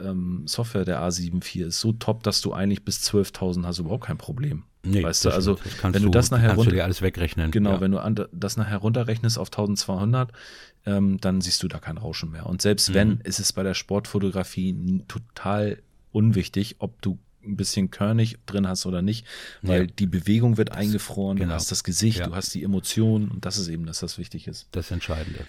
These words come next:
Speaker 2: ganz genau.
Speaker 1: Zu dem Thema High iso und, und Lightroom, das habe ich noch vergessen zu sagen. Ich habe übrigens bei meinem Fotowalk im Kronstiegtunnel, und jetzt würde ich wirklich gerne mal bitten, dass ihr euch nochmal die Bilder anguckt davon.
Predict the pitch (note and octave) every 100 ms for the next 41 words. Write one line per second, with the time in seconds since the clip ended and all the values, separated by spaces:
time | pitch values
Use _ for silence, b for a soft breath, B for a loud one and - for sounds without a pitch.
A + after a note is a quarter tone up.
0 | - E2+ E2+ - E2+ D#2 E2 - - D#3+
1 | C#3+ D#3 C#3+ A#2+ G#2 A#2 - D#3+ C#3 G2+
2 | - G2+ G2+ - F#2+ G2 B2+ B2+ E2+ E2
3 | G2+ F#2+ - - - G2 F#2 - G2 F#2
4 | E2+ F2 A2 F#2+ - A2+ A2 A2 G#2+ G2+
5 | - G2 F#2+ F2+ F2+ - C3 G#2 E2+ E2+
6 | - F2+ - A#2+ - - - - D#2+ C3
7 | - - F2 F#2+ A#2 - - - G2+ A2
8 | A2 - - A2 B2 A2+ G2+ G#2 - A2+
9 | - - G2 F2+ - D#2 - F#2 - F2
10 | E2+ - F2 D#2+ A#2 A#2 D#2+ D#2 D2+ E2
11 | A#2+